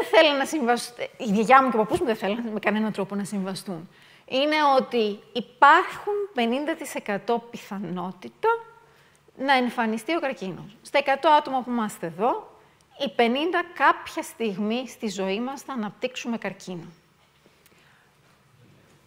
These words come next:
Από αυτούς τους πενήντα, ναι, παιδιά, δυστυχώς,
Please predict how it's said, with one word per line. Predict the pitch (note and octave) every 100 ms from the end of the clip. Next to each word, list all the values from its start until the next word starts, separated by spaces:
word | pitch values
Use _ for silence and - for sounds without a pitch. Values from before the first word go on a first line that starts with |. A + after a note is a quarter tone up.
| _ _ _
Από | - A#3+ B3
αυτούς | B3+ F#4 B4
τους | B4+
πενήντα, | - D#4 C4 B3 A#3 A3+ F4+ - - - _ _ -
ναι, | D#4+ A#4+
παιδιά, | A#4 C#4 E4+ A4 A#4
δυστυχώς, | G#4 - - A#4 C5 -